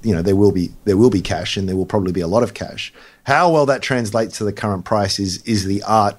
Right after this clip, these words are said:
and the black art of, of valuation. <laughs> And, and therein lies, therein lies a good part of the challenge. But, but I don't know if it's, I, I think of all the examples you wanna give, Tesla is probably not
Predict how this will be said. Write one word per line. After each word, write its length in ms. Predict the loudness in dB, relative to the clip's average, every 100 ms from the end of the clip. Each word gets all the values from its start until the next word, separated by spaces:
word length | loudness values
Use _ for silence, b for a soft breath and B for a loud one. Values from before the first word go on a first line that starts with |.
| -6
and 240 | -4 -6 -8
the 180 | -12 -8
black 360 | -2 0 0 -2
art 260 | -4 -4 -10 B B B
of, 360 | 0 0 -2 -2
of 100 | 0
valuation. 840 | 2 2 2 2 2 0 0 -2 0
<laughs> 920 | 0 2 0 0 -6 -8 -8 -8 -2
And, 340 | 2 2 0
and 220 | 0 0 2
therein 300 | 4 2 2
lies, 400 | 2 2 0 0
therein 280 | 2 2
lies 220 | 2 2 2
a 20 |
good 180 | -2 0
part 180 | 0 0
of 60 |
the 60 | -2
challenge. 560 | -2 -2 -2 -4 -8 -14 B B B _
But, 220 | 2 2 0 _ _ _ _ -10 0
but 260 | 2 2 -4 _ -20 -20 -20 _ _ _
I 120 | 0 0
don't 340 | 2 2 2
know 200 | 2 2
if 120 | 2
it's, 380 | -2 -2 -8 -8 -16 -6
I, 100 | -4
I 80 | 0
think 180 | 0 2
of 80 | 2
all 200 | 4 4
the 300 | 4 2 2
examples 480 | -2 -2 -2 0 0
you 80 | 2
wanna 160 | 0 0
give, 220 | 0 0
Tesla 360 | 0 0 0
is 100 | -2
probably 480 | 0 0 0 0 0
not 220 | 0 -2